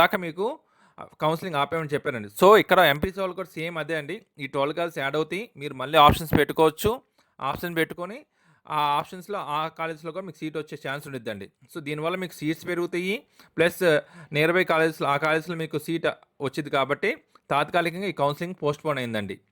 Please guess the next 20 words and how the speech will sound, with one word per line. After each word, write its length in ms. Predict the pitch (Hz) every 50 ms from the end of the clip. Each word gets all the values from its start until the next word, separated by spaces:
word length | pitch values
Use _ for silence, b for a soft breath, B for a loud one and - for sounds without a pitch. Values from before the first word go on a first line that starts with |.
| _ b b b b b b - 135
And 160 | 151 170 180 185 - - b b b b b b b b _ -
ఒకవేళ 340 | 147 143 - 170 175 185 190 185 185
మీరు 160 | 185 175 180 170 160
ఏదన్నా 280 | 156 165 160 160 160 156 143 - - _ - 123 120 113 _ _ _ _ _ _ _ _ _ _ _ - 135 139
ఈ 20 | 147 147 143
వెబ్ 160 | 139 135 139 180 180
ఆప్షన్స్ 220 | 180 - 190 180 175
గురించి 160 | 185 165 180
ఏమైనా 120 | 147 117 127
డౌట్ 180 | 139 147 156 165
ఉంటే 140 | 160 180 185 180
నన్ను 140 | 165 139 -
కామెంట్ 240 | 131 135 151 165 160 180
సెక్షన్లో 260 | 165 - 175 156 143
అడగండి, 280 | 135 139 135 131 165 220 220
మీకు 120 | 156 143 - 139
పూర్తిగా, 320 | 143 151 151 147 147 135 123 -
పూర్తిగా 260 | 156 151 151 165 160 - -
క్లారిఫై 320 | 143 135 147 147 - 156 143 135
చేస్తాను. 380 | 131 123 - - 131 123 160